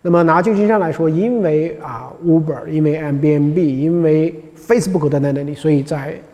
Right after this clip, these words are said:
啊，旧金山，那么富豪可以说是林立。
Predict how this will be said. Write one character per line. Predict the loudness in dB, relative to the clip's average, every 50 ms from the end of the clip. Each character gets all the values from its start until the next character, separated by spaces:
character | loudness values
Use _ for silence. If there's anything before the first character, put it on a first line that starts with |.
| -20 -20 _ _ -16
啊， | -14 -14 -14 -10 0
旧 | 2 4 6
金 | 6 4 4
山， | 2 0 -4 -4 -6 -12 -16 -20 -20 -20 -20 -20 _ _
那 | -8 -8
么 | -8 -8 -8
富 | -4 -2 0 0
豪 | 0 -2 -6 -4
可 | -2 -2 -2
以 | -2
说 | -2 -4
是 | -6 -6 -8
林 | -6 -4 -2 2 2
立。 | 2 2 0